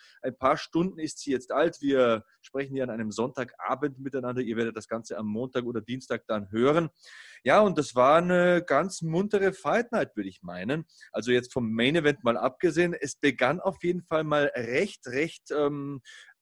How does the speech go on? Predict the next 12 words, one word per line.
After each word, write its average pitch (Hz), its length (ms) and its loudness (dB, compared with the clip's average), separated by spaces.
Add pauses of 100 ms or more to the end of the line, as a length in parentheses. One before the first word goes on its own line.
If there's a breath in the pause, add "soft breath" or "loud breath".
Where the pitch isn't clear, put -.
(160)
ja, 269 280 6
ansprechend. 190 680 2
Jim 208 360 6
Miller 262 280 8
gegen 185 480 2
Roosevelt 190 540 0
Roberts, 143 520 6
die 147 180 4
haben 156 160 2
den 151 100 0
Vorhang 165 320 0
aufgemacht. 143 560 -4